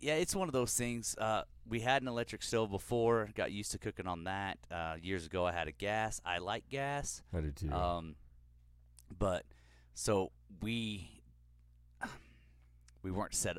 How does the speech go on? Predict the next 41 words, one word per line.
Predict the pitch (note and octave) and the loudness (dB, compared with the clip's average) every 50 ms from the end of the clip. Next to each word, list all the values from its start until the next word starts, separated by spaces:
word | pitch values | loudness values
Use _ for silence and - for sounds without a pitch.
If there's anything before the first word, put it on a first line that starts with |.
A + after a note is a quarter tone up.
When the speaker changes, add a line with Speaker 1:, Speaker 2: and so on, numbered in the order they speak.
| - - | -4 -6
Speaker 1:
I | G2 | -6
mean, | F#2+ F#2+ F2+ | -6 -4 -2
we're | E2 F2+ F2 | -2 0 0
set | - - A2+ A2+ B2 | 0 0 2 2 2
up | C#3 - - | 2 2 0
for | - F#2 | -6 -10
gas, | D2+ - D#2+ D#2 D#2+ F#2 - | -6 -4 -4 -2 -2 -2 -2
but | - E2+ | -4 -6
we | F2 F#2 | -6 -6
just | E2+ F2 E2 - | -6 -8 -8 -8
didn't, | - F2+ D2+ B1+ - - - - - - - - - - - | -8 -8 -8 -10 -12 -16 -20 -20 -20 -20 -20 -20 -20 -20 -14
she | - - G#2 | -8 -6 -6
didn't | F#2 F#2+ C#2+ E2 | -4 -4 -4 -4
wanna | F2+ E2+ D#2 - | -4 -6 -4 -4
cook | - B2+ B2+ - | -4 -4 -4 -4
on | F#2 E2 E2 D2+ | -4 -6 -6 -6
gas, | D#2 D2+ D#2 E2+ G2 G#2+ | -6 -4 -4 -4 -4 -4
so | - - F2 | -4 -4 -2
we | F2 F2 F2 | -2 -2 -2
went | F#2+ G2+ E2+ | -2 -2 -4
with | F#2 - | -4 -4
this | - F2+ - - | -4 -4 -4 -6
induction | F2+ E2+ - F2 G2 - - - E2+ D#2 | -8 -6 -4 -4 -2 -2 -4 -8 -8 -8
thing | - E2+ E2 E2 | -10 -10 -10 -8
'cause | - E2+ E2 | -8 -8 -8
it's, | - - - - - - - - | -10 -10 -14 -18 -20 -20 -12 -6
and | - F3+ | -4 -4
it | F#3+ C#3+ | -2 2
does. | - F#3+ C#3+ F#2+ E2 | 4 4 4 4 2
My | F#2 F2+ | -2 -2
pan | - - - C3 E3 | 0 0 2 2 0
can | D#3+ - G2+ E2+ | -2 -4 -8 -8
get | E2 - - | -8 -8 -4
hot | - G#2 F#2+ - - | -2 -2 -2 -2 -4
fast. | - - G2 C#2+ C2+ - - | -4 -4 -2 -2 -2 -4 -6
I | F#2 | -6
can | - - F#2 | -6 -8 -10
turn | - - A#2 A#2 B2+ | -8 -6 -4 -2 0
on | C3+ D3+ D3+ | 0 -2 -2
the | - | -4
pan, | - - G2+ F#2+ F#2+ F#2+ F#2+ | -4 -4 -2 -2 -2 -4 -6